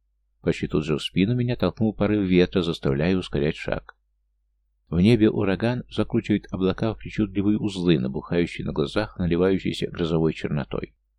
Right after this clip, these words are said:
Время около полудня, но в самый короткий срок стемнело так сильно, будто солнце уже садится на край горизонта. Наэлектризованная атмосфера топорщит дыбом волоски на руках,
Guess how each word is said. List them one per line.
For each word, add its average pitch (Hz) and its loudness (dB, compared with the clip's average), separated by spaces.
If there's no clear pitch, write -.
Время 85 4
около 85 0
полудня, 107 0
но 90 0
в - -10
самый 120 0
короткий 92 -2
срок - -2
стемнело 92 2
так - -4
сильно, 143 0
будто 92 -2
солнце - -2
уже 107 0
садится 92 -2
на 87 -2
край 78 -2
горизонта. 69 -4
Наэлектризованная 92 2
атмосфера 107 0
топорщит 95 -2
дыбом 92 2
волоски 98 -2
на 101 0
руках, - -4